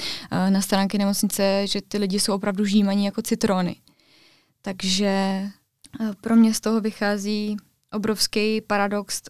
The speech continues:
mezi tím, co vidíme v nemocnicích, a mezi tím, co se třeba řeší, co řeší lidi v běžném životě. Ti zdravotníci samozřejmě taky říkají, že chápou lidi, že, mm, prostě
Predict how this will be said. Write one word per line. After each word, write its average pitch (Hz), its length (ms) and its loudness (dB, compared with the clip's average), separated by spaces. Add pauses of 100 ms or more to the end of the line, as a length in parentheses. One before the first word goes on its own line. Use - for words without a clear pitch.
mezi 202 320 0
tím, 214 200 2
co 220 140 -2
vidíme 202 540 -2 (140)
v 208 40 -4
nemocnicích, 190 800 -2 (800)
a 196 340 0
mezi 202 300 2
tím, 202 500 -2
co - 140 -6
se 214 140 -2
třeba 196 500 -2 (200)
řeší, 202 680 -2 (420)
co - 160 -10
řeší 196 240 0
lidi 208 160 0
v 185 80 -4
běžném 202 320 2
životě. 202 420 -4 (600)
Ti 208 280 0
zdravotníci 202 580 -2
samozřejmě 202 840 -2 (140)
taky 208 260 -4
říkají, 196 340 -2
že 185 120 -4
chápou 196 500 -2
lidi, 190 440 -2
že, 185 340 -4 (380)
mm, 185 320 -20
prostě 190 360 -10